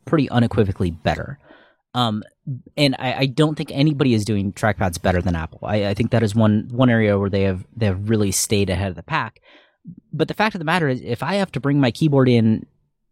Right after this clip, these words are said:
let, let's say Apple hypothetically extended that, not just four years from the date of purchase, but indefinitely, as long as you owned the laptop past the date of purchase, where they would, they would fix these keyboard problems, it's still not worth it to me to have to bring in my laptop and lose it for an entire week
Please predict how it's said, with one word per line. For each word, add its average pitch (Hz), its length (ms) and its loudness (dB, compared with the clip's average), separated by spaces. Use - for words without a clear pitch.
let, 165 420 -4
let's 190 200 2
say 196 160 2
Apple 139 500 -2
hypothetically 127 640 0
extended 113 560 0
that, 98 200 0
not 147 200 0
just 135 240 -4
four 143 240 2
years 104 540 2
from 120 240 4
the 101 80 4
date 101 160 2
of 92 100 -4
purchase, 101 320 -4
but - 220 -2
indefinitely, 117 680 0
as 95 140 0
long 107 140 2
as 98 100 0
you 98 100 2
owned 101 220 0
the 98 80 -6
laptop 87 420 -2
past - 280 -2
the 104 60 -6
date 95 180 0
of - 80 -6
purchase, - 480 -4
where 123 140 0
they 110 120 2
would, 107 320 -2
they 117 140 2
would 104 140 0
fix - 220 -4
these 104 200 -4
keyboard 139 420 2
problems, 98 480 0
it's 147 160 -2
still 233 220 2
not 156 220 2
worth 165 240 0
it - 140 -2
to 123 80 0
me 110 220 2
to 127 100 -6
have 127 220 -2
to 135 80 -6
bring 135 280 2
in 135 100 6
my 120 120 4
laptop 127 380 2
and 101 100 0
lose 123 320 2
it - 120 -2
for 113 160 0
an 107 80 0
entire 113 480 0
week 117 360 -2